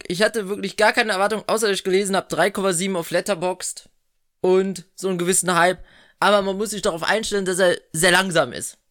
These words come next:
Das heißt, das war noch immer mein Problem. Aber dann fängt der Film ganz solide an, wie ich finde, mit diesem Shot, der, wo du, wo man zuerst denkt, „Oh, ist der jetzt in vier zu drei?“ Und dann aber die Kamera aufmacht und man sieht, dass er qua-, dass er quasi aus einer Tür rausgefilmt hat.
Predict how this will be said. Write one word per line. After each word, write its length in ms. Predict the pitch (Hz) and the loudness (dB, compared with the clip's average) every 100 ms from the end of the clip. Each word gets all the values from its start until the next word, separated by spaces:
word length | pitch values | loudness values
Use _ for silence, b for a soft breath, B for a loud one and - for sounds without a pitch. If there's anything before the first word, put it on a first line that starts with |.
| _ | _
Das 140 | 151 160 | -4 2
heißt, 220 | 185 196 | 2 2
das 100 | 190 | 0
war 120 | 233 | 2
noch 100 | 240 | 2
immer 160 | 240 233 | 0 2
mein 180 | 220 202 | 2 0
Problem. 500 | 196 196 226 135 120 _ _ - | -6 -2 -2 -2 -6 _ _ 0
Aber 380 | 175 208 190 | 2 4 2
dann 180 | 175 170 | 0 -2
fängt 300 | 160 214 240 | -2 -2 0
der 100 | 202 | -2
Film 280 | - 285 392 | -2 -4 0
ganz 320 | 220 262 - | 0 0 -4
solide 380 | - 214 226 208 | -8 -6 -2 0
an, 200 | 196 214 | 0 -4
wie 80 | 175 | -6
ich 80 | 160 | -6
finde, 240 | 185 180 | -4 -4
mit 180 | 170 170 | -6 -6
diesem 440 | 185 156 170 165 160 b b | -8 -8 -8 -10 -14 b b
Shot, 500 | - - 202 208 - 185 | -12 0 0 0 -4 0
der, 520 | 185 185 185 160 78 | 4 6 6 4 -2
wo 160 | 156 185 | -6 -4
du, 280 | 180 147 - | -4 -6 -10
wo 160 | 165 | -6
man 160 | 175 175 | -4 -2
zuerst 360 | 165 139 180 175 | 0 2 2 4
denkt, 220 | 190 185 B _ | 2 0 B _
„Oh, 260 | 170 269 185 | 2 4 4
ist 160 | 160 | 2
der 100 | 151 | 0
jetzt 180 | 156 - | 0 -4
in 60 | 131 | -8
vier 220 | 175 180 | -4 -4
zu 140 | - | -6
drei?“ 420 | 190 107 131 214 339 403 _ _ _ _ | -10 -6 -4 -4 -8 -12 _ _ _ _
Und 440 | 185 185 175 160 | -2 -2 -4 2
dann 260 | 180 202 202 | 2 2 0
aber 260 | 160 180 | 0 0
die 160 | 180 175 | 0 -2
Kamera 380 | - 185 170 143 | -2 -2 0 0
aufmacht 360 | 196 190 180 | 0 -2 -6
und 80 | 165 | -4
man 140 | 165 151 | -8 -6
sieht, 220 | 175 175 | -8 -8
dass 120 | 160 | -4
er 120 | 160 | -4
qua-, 340 | - 151 147 131 | -4 0 0 0
dass 180 | 139 | -4
er 80 | 147 | -6
quasi 320 | - 151 147 | -2 -2 0
aus 160 | 120 143 | -2 -2
einer 220 | 135 135 | -4 -6
Tür 220 | - 165 | -2 0
rausgefilmt 680 | 127 120 - 113 113 104 101 | 2 0 -2 -10 -12 -12 -12
hat. 160 | - | -14